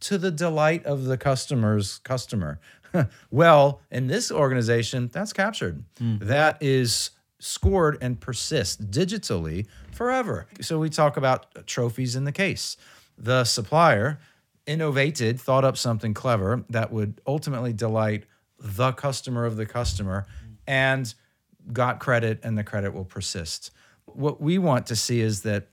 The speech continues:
Speaker 1: is digital ways for that to happen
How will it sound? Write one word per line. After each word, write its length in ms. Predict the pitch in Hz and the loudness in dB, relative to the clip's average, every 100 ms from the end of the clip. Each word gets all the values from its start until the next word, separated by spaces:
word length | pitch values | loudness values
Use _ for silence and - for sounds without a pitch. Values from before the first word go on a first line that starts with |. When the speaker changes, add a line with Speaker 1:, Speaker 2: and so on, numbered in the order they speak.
| - | -8
Speaker 1:
is 380 | 113 98 98 - - | -4 -2 -2 -6 -6
digital 460 | 113 143 160 160 123 | -4 -4 -4 -2 0
ways 320 | 107 107 101 | 2 0 -2
for 140 | - | -2
that 220 | 104 120 | -2 -2
to 100 | - | -2
happen 580 | 98 110 113 90 80 101 | -2 0 0 -2 -2 -4